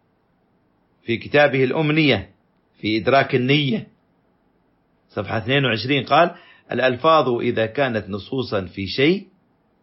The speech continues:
غير مترددة لم تحتج إلى نية لانصرافها بصراحتها لمدلولها،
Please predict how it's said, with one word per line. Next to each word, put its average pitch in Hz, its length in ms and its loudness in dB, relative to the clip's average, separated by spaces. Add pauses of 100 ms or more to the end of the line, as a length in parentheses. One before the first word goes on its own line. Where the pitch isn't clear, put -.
(920)
غير 139 360 4
مترددة 120 1040 0 (1080)
لم 156 180 0
تحتج 147 440 -2
إلى 110 380 -2
نية 107 380 -4 (100)
لانصرافها 131 840 0
بصراحتها 120 1040 -2 (600)
لمدلولها، 117 1080 -2